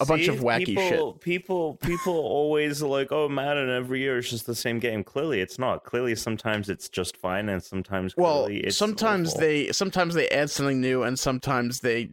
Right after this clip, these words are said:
Speaker 1: decide, "We're just gonna run back the last game and somehow add more bugs into it," <laughs> which is what this year's version is. They somehow took out, they left all the things that didn't work from the last couple years, and then they somehow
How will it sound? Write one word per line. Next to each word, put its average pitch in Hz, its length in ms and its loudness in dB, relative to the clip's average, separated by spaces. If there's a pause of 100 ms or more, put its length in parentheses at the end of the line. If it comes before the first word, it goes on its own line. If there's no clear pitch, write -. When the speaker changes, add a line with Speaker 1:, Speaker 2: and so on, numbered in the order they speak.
(280)
Speaker 1:
decide, 120 640 2
"We're 156 100 2
just - 140 -2
gonna 143 160 4
run 131 140 4
back 131 200 2
the 123 80 0
last 123 280 2
game 120 180 2
and 120 100 -2
somehow 143 460 2
add 131 260 2
more 123 380 0
bugs 117 480 -2
into 82 240 -4
it," - 100 -4 (840)
<laughs> 494 500 -4
which 175 180 2
is 151 100 0
what 139 160 2
this 131 200 2
year's 123 200 2
version 120 320 0
is. 90 200 -2
They 127 100 2
somehow 156 580 2 (800)
took 170 200 0
out, 170 280 2 (180)
they 156 140 2
left 175 260 2
all 214 100 4
the 175 120 -2
things 165 300 0
that 139 200 0
didn't 135 320 0
work 139 260 0
from 120 600 -2
the 127 100 -2
last 127 500 0
couple 113 280 -2
years, 104 520 0 (220)
and 131 160 2
then 131 120 0
they 131 100 0
somehow 156 520 2